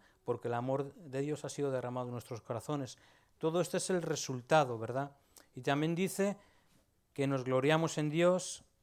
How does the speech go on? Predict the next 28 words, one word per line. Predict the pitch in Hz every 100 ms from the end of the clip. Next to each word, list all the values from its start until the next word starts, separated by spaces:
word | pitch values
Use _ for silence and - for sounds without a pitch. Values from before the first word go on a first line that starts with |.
| _ _ _ _
¿por | - 123
qué? | - 160 143 - -
Porque | 113 -
hemos | 143 147
recibido | 147 135 139 143 156 160
la | 143
reconciliación. | 127 117 117 120 117 113 135 123
En |
el | 113
verso | 113 123 -
once | 143 156 175 180 - _ _ _
lo | 120
dice | 127 131 127
muy | 120
claro, | 139 143 120 107 _ _ _ _ _ _ _ _ _
hemos | 120 123 127
recibido | 113 123 127 135 139 139
la | 131 117
reconciliación. | 117 113 110 113 107 - 120 110 - _ _ - _ _
Pues | 120 -
que | 127
Dios | 151 156
bendiga | 151 156 156 147 135 117 - - - - - - - - - -
su | -
palabra | 120 135 139 135
en |
nuestras | 131 - 127
vidas | 127 147 143 139